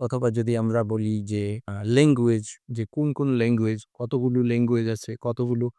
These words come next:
বাংলা, ইংলিশ, এই ধরনের ল্যাঙ্গুয়েজ হিসেবে যদি আমরা ক্যাটাগরি করি, অথবা সিজন, অথবা কত ধরনের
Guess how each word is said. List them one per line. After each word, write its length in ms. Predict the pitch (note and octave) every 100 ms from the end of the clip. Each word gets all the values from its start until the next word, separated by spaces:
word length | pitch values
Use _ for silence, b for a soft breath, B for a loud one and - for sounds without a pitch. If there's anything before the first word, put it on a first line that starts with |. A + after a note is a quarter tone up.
| _ -
বাংলা, 560 | A2+ A#2+ B2 A#2+ A#2+
ইংলিশ, 440 | A#2+ A#2+ A2+ A#2 B2
এই 120 | B2
ধরনের 460 | A#2 C3 A2+ A2
ল্যাঙ্গুয়েজ 420 | A2 B2+ C3+ B2+ A#2+
হিসেবে 320 | B2 - A#2
যদি 180 | A2+ A#2
আমরা 220 | A2+ A2
ক্যাটাগরি 440 | G#2+ A2 A2 G#2+ G#2+
করি, 160 | A2
অথবা 300 | A2+ A2+ B2
সিজন, 540 | A2+ - D3+ C3+ B2+ A#2 - -
অথবা 580 | A#2+ B2+ B2 A#2+ A#2 C#3+ _
কত 460 | - C#3 D#3+ C#3 C3+
ধরনের 720 | A2 A2+ A#2+ B2 B2 B2 B2